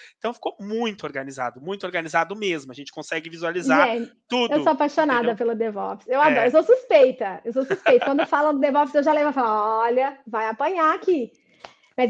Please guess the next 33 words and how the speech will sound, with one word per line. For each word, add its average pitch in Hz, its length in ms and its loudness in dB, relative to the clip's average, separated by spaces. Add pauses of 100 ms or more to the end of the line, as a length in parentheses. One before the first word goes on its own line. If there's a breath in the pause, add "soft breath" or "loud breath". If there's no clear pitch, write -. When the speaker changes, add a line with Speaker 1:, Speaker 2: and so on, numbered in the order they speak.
Speaker 1:
É, 185 160 6
mas - 160 4
a - 60 6
gente 254 160 6
Speaker 2:
brincadeiras - 20 -4
Speaker 1:
deu 294 80 2
Speaker 2:
à 320 40 0
Speaker 1:
uma 320 40 -8
Speaker 2:
parte, 220 220 4
Speaker 1:
boa 190 160 6
Speaker 2:
eu 269 40 4
Speaker 1:
de 285 60 4
uma 330 80 4
Speaker 2:
adoro. 233 180 4
Speaker 1:
patinada, 196 540 0
eu 185 180 0
detonei 269 540 -2
com 269 80 -4
o 277 60 2
Speaker 2:
Então. 440 100 -2
Speaker 1:
DevOps 247 420 2
no 190 80 -8
início, 165 480 -8
falei 214 300 -4
mal 180 240 -2
pra 294 100 -4
caramba, 175 760 -6
falar 180 340 -8
que - 100 -16
é 208 40 -18
realidade. 240 380 -4
Speaker 2:
Mas 339 180 4
ele, 392 180 4